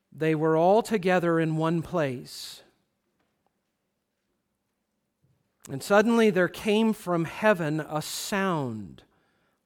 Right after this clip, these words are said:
like a mighty rushing wind.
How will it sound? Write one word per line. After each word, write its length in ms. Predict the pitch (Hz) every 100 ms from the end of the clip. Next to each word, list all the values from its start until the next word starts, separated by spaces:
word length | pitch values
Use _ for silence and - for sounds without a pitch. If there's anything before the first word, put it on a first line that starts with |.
| _
like 220 | - 185 190
a 80 |
mighty 520 | 175 180 208 262 269 247
rushing 600 | 240 233 - 226 196 180
wind. 600 | 196 185 151 120 104